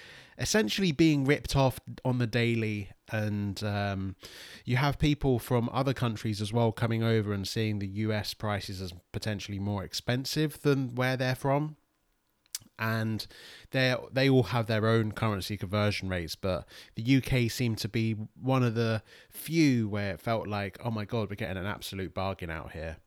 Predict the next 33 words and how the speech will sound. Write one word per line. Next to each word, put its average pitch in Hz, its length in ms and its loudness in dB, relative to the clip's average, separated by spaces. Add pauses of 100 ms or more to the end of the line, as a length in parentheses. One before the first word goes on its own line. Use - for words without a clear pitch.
(180)
So 139 380 0
I 165 200 2
knew 165 240 8
all 135 140 8
about 107 280 4
this, 113 400 -2 (260)
and 117 140 2
I 120 80 4
knew 143 260 6
about 120 300 2
Walmart 110 500 4
and 101 140 -2
its - 160 -6
prices 92 520 -4
too. 87 340 -4 (160)
So - 160 0
let's 196 240 4
crack 175 260 4
on 143 180 6
with 117 160 2
things 156 400 0
that 151 120 -4
you 135 80 -2
should 131 240 -2
buy 127 260 2
while 117 340 2
in 139 100 0
the 147 80 -2
U 156 180 -2
S 151 200 -2
A 107 160 0
for - 120 -6
cheap. 87 440 -6